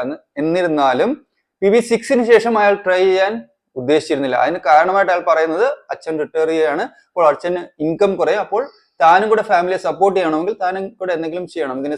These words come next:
സപ്-, ഇതിനെ ട്രൈ ചെയ്തുകൊണ്ടിരുന്നാൽ കാര്യമില്ല. കാരണം അയാൾ വായിൽ വെള്ളിക്കരണ്ടിയുമായിട്ട് ജനിച്ച ഒരാളല്ല, നമ്മളുടെ എല്ലാം ഒരു റെപ്രസെന്റേറ്റീവ് ആണ്, നമ്മളെ പോലെ ഒരു സാധാരണക്കാരനാണ് അർജുന്.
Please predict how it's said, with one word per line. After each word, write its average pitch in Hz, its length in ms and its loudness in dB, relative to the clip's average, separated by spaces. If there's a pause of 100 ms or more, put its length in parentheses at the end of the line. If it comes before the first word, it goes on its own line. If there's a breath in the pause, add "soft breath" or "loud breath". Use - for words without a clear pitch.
സപ്-, - 140 -12 (160)
ഇതിനെ 151 300 -6
ട്രൈ 160 160 0
ചെയ്തുകൊണ്ടിരുന്നാൽ 196 500 0 (180)
കാര്യമില്ല. 123 360 -4 (180)
കാരണം 135 260 -6
അയാൾ 147 120 2 (400 soft breath)
വായിൽ 196 260 6 (100)
വെള്ളിക്കരണ്ടിയുമായിട്ട് 208 800 4
ജനിച്ച 180 260 0
ഒരാളല്ല, 170 320 2 (100)
നമ്മളുടെ 180 400 -2 (180)
എല്ലാം 165 260 -2
ഒരു 160 140 -14
റെപ്രസെന്റേറ്റീവ് 175 640 -2
ആണ്, 185 140 -4
നമ്മളെ 156 240 -8
പോലെ 165 140 -4
ഒരു 170 180 -8
സാധാരണക്കാരനാണ് 190 920 -2 (480)
അർജുന്. 147 340 0